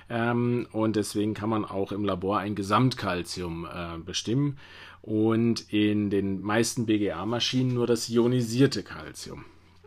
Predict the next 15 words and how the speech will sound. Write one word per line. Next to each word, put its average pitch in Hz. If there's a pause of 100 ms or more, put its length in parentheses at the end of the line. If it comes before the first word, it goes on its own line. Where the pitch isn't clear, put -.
(160)
Okay, 110
also, 92
um 92
das 92
vorneweg, 104
die 110
Hyperkalzämie 165
ist 139
ein 107
Gesamtkalzium 104
größer 110
zwei 107
Komma 104
sechs -
Millimol 156